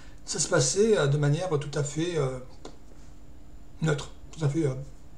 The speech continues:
propre. Et après, on pouvait installer une, euh, une autre O S,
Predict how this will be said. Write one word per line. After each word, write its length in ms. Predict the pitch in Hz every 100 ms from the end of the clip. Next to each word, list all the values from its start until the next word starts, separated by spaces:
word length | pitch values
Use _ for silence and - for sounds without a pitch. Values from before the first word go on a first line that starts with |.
| - - -
propre. 300 | - 139 - - - - - - - - - - - - - - - - - - - - - - - - - - - - - - - - - - - - - - - - -
Et 60 | 151
après, 260 | 139 156
on 60 | 165
pouvait 200 | 143 143
installer 240 | 139 139
une, 100 | 135
euh, 320 | 120 120 120 123
une 80 |
autre 140 | 131 165
O 120 | 160
S, 340 | 143 - -